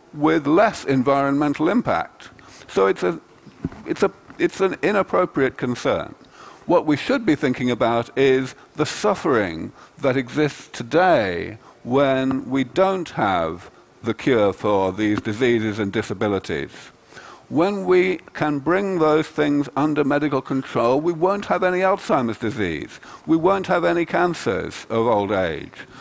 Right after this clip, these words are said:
We won't have atherosclerosis and heart attacks and strokes. That's the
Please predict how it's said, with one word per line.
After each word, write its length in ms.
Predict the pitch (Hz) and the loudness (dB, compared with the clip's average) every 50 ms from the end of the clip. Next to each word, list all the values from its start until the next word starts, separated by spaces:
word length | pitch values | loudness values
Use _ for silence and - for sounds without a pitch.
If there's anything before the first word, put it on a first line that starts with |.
| - - | -12 -6
We 100 | - 139 | -2 0
won't 300 | 147 160 175 175 175 165 | 2 2 2 2 2 0
have 240 | - 180 165 160 147 | 0 2 2 2 2
atherosclerosis 1300 | - 151 160 156 - 165 165 160 160 - - 160 151 151 160 165 170 165 - - 127 95 92 - - | 2 0 0 0 -2 0 0 0 0 0 -2 -2 0 2 2 2 2 0 0 -2 -2 -2 -4 -4 -6
and 100 | 117 110 | -6 -4
heart 240 | 127 156 156 160 151 | -2 0 0 0 0
attacks 480 | - - - 131 107 92 - - - - | -2 -4 -2 -2 0 -2 -2 -6 -8 -10
and 100 | 104 101 | -10 -10
strokes. 600 | - - - 180 170 156 117 92 - - - - - - - - - - - - - - - - - - - | -8 -4 0 2 2 2 2 0 -4 -12 -18 -18 -18 -20 -20 -20 -20 -20 -18 -18 -18 -18 -18 -20 -20 -10 -2
That's 380 | - 165 185 190 160 - - - | 0 2 2 2 2 -2 -8 -10
the 180 | - - 156 | -6 -2 0